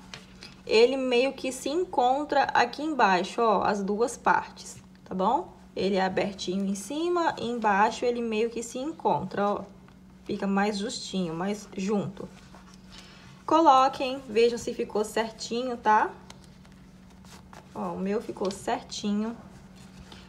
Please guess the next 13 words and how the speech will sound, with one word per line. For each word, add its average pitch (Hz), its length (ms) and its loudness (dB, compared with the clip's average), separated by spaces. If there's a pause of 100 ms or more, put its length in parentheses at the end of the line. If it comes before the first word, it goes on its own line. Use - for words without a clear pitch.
(200)
Aí, 285 360 10
agora 240 380 8
aqui, 247 420 2
vamos 240 280 4
ver 254 100 6
a 247 80 8
posição 262 760 4
do 233 100 -6
cabelo. 214 680 2 (1500)
São - 180 0
apenas 214 400 2
duas 240 360 0
franjinhas. 214 920 -4